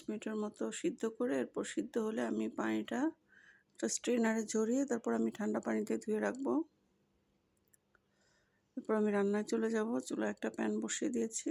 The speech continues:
এখন এর মধ্যে দিয়ে দিচ্ছি আমি এক চামচ ঘি দিয়েছি, আর রেগুলার সয়াবিন তেল দিয়ে দিয়েছি। আপনারা চাইলে এখানে বাটারও দিতে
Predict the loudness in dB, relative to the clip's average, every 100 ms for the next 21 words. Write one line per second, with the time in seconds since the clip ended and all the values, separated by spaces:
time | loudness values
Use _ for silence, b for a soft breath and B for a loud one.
0 | -4 -4 -2 0 0 -2 -4 -2 -2 -4
1 | -4 -2 -4 -4 B B B B B B
2 | B _ 0 0 0 0 0 0 -2 -2
3 | 2 4 4 2 2 2 2 2 0 2
4 | 0 0 0 0 0 2 2 2 0 2
5 | 2 2 2 2 2 2 2 -2 -10 -8
6 | 0 2 2 0 0 0 0 0 0 2
7 | 0 0 -2